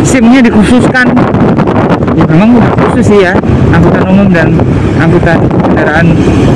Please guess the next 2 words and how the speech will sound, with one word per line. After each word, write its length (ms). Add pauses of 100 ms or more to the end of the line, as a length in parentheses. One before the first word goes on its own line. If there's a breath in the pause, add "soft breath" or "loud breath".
(1000)
berat. 240 (3000)
Tapi 260